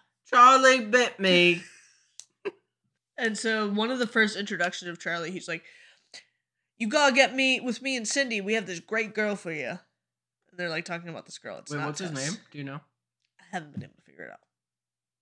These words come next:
Speaker 2: Oh, I, when I looked on I M D B, I have to assume he was the actor named Augustus. I didn't look at the other name, though. Alistair Woodley.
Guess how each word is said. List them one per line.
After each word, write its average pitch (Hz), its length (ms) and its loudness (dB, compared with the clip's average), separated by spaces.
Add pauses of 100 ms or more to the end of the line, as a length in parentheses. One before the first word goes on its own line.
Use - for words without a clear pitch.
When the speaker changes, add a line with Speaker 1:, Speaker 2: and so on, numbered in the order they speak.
(120)
Speaker 2:
Oh, 175 400 -6
I, 196 180 0
when 208 200 -2
I 208 80 2
looked 220 220 0
on 196 100 2
I 185 160 2
M 175 140 -6
D 170 60 -10
B, 160 280 -10 (100)
I 196 100 -8
have 175 200 -4
to 160 140 -10
assume 156 420 -14
he 156 120 -14
was 160 160 -14
the 151 320 -14 (540)
actor - 280 -18
named 139 180 -20
Augustus. - 640 -20
I 185 80 -12
didn't 175 200 -10
look - 160 -20
at - 60 -20
the - 100 -20
other 151 180 -20
name, - 160 -20
though. 202 140 -20 (580)
Alistair 214 680 2
Woodley. 170 500 -8